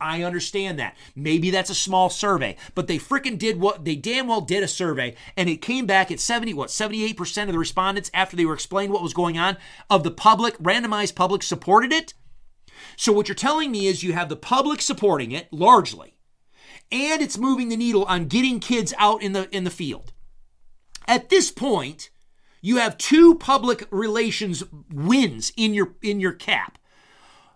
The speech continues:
Okay. If you don't like the fact that, that there's no metric, there's no study design, there, there, there's all these problems,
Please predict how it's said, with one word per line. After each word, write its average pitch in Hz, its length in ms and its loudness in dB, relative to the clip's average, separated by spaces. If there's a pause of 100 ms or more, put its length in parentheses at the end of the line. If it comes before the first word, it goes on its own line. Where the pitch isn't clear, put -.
(640)
Okay. 285 680 2 (1200)
If 247 200 0
you 240 100 4
don't 277 440 6
like 254 340 2
the 214 80 -4
fact 202 380 0
that, 180 200 -4
that 180 260 -4 (920)
there's 185 260 6
no 196 220 2
metric, 165 580 -6 (220)
there's 175 180 2
no 208 160 2
study 185 340 0
design, 123 440 -6 (260)
there, 196 160 2
there, 208 200 0
there's 175 200 0
all 269 220 6
these 277 220 2
problems, 208 800 0